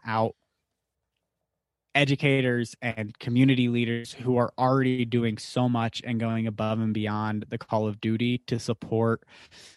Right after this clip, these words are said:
our future generations, to,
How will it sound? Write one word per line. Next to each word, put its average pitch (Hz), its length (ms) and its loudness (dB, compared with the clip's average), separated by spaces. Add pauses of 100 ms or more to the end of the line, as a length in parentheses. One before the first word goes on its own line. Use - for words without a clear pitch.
(960)
our 117 640 2 (460)
future 123 460 2
generations, 117 920 2 (640)
to, 131 720 8